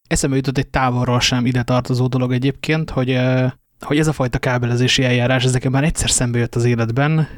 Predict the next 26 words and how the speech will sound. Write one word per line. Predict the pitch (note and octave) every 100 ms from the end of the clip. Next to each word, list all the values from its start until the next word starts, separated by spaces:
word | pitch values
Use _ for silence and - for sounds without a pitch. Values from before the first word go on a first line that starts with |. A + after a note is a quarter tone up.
| -
Nem | D3+
tudom, | F3+ C3
hogy | B2
te | C3
olvastad, | C3+ B2 -
de | B2
annak | C3 B2+ C#3+
idején | B2+ B2+ B2+ B2 C3
Bokor | C3+ - B2
Imre | B2 A#2+
ezredesnek | A#2 A#2 A#2+ B2 - B2
a |
Kiskirályok | - D#3 - A#2+ A#2
mundérban | C3 B2 A#2 A2 A2+
című | A#2+ A#2+ A2+ A#2 A#2
botránykönyvét, | B2+ B2 A#2 - A2 A#2 C#3+ D3 C3
amilyet | B2 A#2+ A2+ A2+
a, | A#2 A2+ - _ _
a | A2 A#2
szocialista | - C3+ B2+ -
hadvezetés | B2 A#2+ B2 C3 C3+ B2
különös | - C3 B2
tekintettel | - B2 B2 B2 A#2 B2
Cinege | - B2+ A#2 A2+
Lajos | A2+ A2+ -
alatti, | - A#2+ A2+ - A#2 A2+